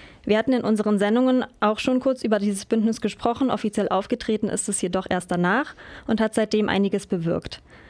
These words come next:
Es gab unterschiedliche Informationsveranstaltungen und Podiumsdiskussionen in ganz M V.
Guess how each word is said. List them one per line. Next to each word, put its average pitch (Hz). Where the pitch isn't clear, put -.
Es -
gab 208
unterschiedliche 240
Informationsveranstaltungen 196
und 175
Podiumsdiskussionen 220
in 180
ganz 190
M 185
V. 233